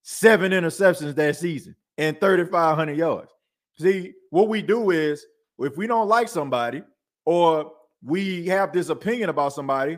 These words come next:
we take their lowest qualities and their lowest points to try to justify us.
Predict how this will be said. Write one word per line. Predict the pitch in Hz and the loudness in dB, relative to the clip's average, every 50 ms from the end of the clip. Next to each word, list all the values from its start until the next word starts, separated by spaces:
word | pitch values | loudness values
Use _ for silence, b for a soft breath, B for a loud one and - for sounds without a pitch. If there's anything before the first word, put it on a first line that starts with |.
| - | -8
we | - 160 202 202 | -8 -6 -6 -6
take | 208 - 185 180 175 175 | -2 -2 -2 -2 0 0
their | 165 151 143 | 0 0 0
lowest | 135 139 170 196 190 190 180 - | 2 0 2 2 2 2 0 -2
qualities | - - 180 190 202 185 156 143 139 139 135 127 | -6 -6 -4 -2 0 0 0 -2 -2 -4 -6 -6
and | 151 151 | -8 -6
their | 147 139 135 | -4 -4 -4
lowest | 135 151 165 165 151 135 - | -2 0 0 0 0 -2 -2
points | - 180 185 165 143 - | -6 -4 -4 -4 -4 -6
to | 135 123 | -10 -8
try | - 147 135 | -6 -4 -4
to | 131 123 | -4 -4
justify | 104 131 160 160 - 117 - 123 110 107 98 90 82 | -4 -4 -4 -4 -6 -10 -8 -4 -4 -4 -4 -6 -10
us. | - - | -16 -20